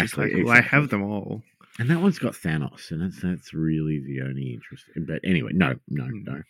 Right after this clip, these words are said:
Speaker 1: Let's leave that. Uh, further on that line, though, and I didn't tell you this,
Speaker 2: Mm.
Speaker 1: but, um, you know how sometimes, what is it, GameFound does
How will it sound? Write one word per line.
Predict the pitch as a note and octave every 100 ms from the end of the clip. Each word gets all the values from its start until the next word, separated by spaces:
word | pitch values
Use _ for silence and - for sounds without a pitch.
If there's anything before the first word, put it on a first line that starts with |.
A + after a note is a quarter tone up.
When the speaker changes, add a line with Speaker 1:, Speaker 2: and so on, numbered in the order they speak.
| -
Speaker 1:
Let's | D#2 -
leave | - C#2
that. | - A#1 - F#2 - - _ _ _ _ - - _ _ _ -
Uh, | G2 G2+
further | G#2+ - - C3+ D3 D3+
on | B2+ G2+
that | F#2
line, | D#2 F2+ G2+ G#2
though, | D#2
and | B1+ E2+ F2
I | E2+ D#2+
didn't | - G#2 A#2 G#2+
tell | - G2 A2
you | A#2+ D#2+
this, | A#1+ - B2+ - - - - -
Speaker 2:
Mm. | A2+ A2+ A2 G#2+ G#2+ G#2+ A2 B2 D#3+ B3+ _ _ -
Speaker 1:
but, | F2+ F2 D2+ D2+ - - - - - - - _ _
um, | F2+ F2 D#2+ D#2+ D2+ D2+ D2+ D2+ D2 C2 A#1+ - _ - _ _ _ _
you | G2
know | C#3 G3+
how | G3+ G#3
sometimes, | - - G2+ G2 G2+ F#2
what | - A2
is | G#2 D#2+
it, | -
GameFound | F2+ G#2 G#2+ - G#2 G#2 C3+ D3+ -
does | E2+ D#2+ D2 -